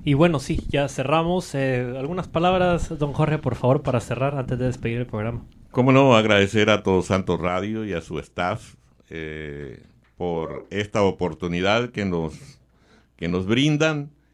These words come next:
Speaker 2: y decirle a nuestra querida comunidad que, eh, aún todavía tenemos esa energía para opinar y para,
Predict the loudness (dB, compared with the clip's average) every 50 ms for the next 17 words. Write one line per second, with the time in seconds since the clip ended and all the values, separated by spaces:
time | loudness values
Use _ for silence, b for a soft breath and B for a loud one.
0 | _ _ _ _ _ -14 -12 -10 -10 -8 -8 -6 -4 -4 -4 -4 -4 -6 -6 -6
1 | -6 -4 -4 -2 0 0 0 0 0 -2 -4 -4 -4 -6 -6 -4 -6 -4 -4 -2
2 | -2 -2 -2 -2 -2 -2 -2 -2 -2 -2 -2 -2 -2 -4 -6 -10 -16 _ _ _
3 | _ _ _ _ _ _ _ _ _ _ _ -14 -10 -8 -6 -6 -6 -6 -6 -6
4 | -8 -8 -10 -12 -16 -20 _ _ _ _ _ _ _ _ _ _ -16 -12 -10 -10
5 | -8 -8 -8 -8 -8 -8 -8 -8 -10 -12 -10 _ -4 -2 0 0 -2 -2 -2 -4
6 | -4 -2 -2 -2 -2 -4 -4 -4 -6 -6 -4 -6 -4 -6 -6 -8 -6 -6 -8 -8
7 | -6 -8 -8 -6 -6 -6 -6 -6 -6 -6 -6 -8 -8 -10 -10 -8 -6 -6 -6 -6
8 | -6 -6 -6 -6 -4 -2 -2 -4 -4 -6 -8 -12 _ _ _ _ _ _ _ _
9 | _ _ -4 -4 -4 -2 -2 -2 -2 0 0 0 0 0 -2 -6 -10 -16 -20 _
10 | _ -14 -14 -14 -10 _ -6 -6 -4 -4 -4 -4 -4 -4 -6 -6 -8 -10